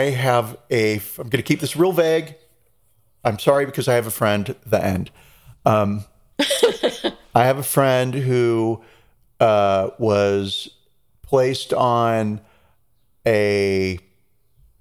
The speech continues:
Speaker 1: on the isis kill list.
Speaker 2: Oh my gosh. Okay.
Speaker 1: Yeah. And found out because the F B I contacted them and said, uh, "Hey, listen, you're on this list and, you know, your risk assessment is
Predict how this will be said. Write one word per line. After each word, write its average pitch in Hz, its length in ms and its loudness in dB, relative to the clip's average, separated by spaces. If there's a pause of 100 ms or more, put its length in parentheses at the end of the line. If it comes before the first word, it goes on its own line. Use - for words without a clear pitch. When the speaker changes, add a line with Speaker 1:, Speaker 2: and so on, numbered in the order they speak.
(320)
Speaker 1:
on 143 160 2
the - 100 4
isis 156 340 0
kill 107 260 2
list. - 440 -6 (840)
Speaker 2:
Oh 240 80 2
my 226 100 -4
gosh. - 280 -8
Okay. - 240 -4
Speaker 1:
Yeah. - 120 2 (260)
And 120 160 0
found 123 280 2
out 92 360 0
because 101 440 0
the 113 160 0
F 107 200 0
B 110 140 2
I 98 180 2
contacted 101 760 -2
them 95 340 0
and 98 180 -2
said, 95 460 0 (640)
uh, 117 260 4 (120)
"Hey, 127 260 2
listen, 113 560 -2
you're 127 260 2
on 127 160 2
this 120 220 -4
list 135 380 0
and, 104 500 2
you 113 80 -2
know, 101 180 2
your 110 240 -2
risk 113 320 -2
assessment 117 720 0
is 104 560 0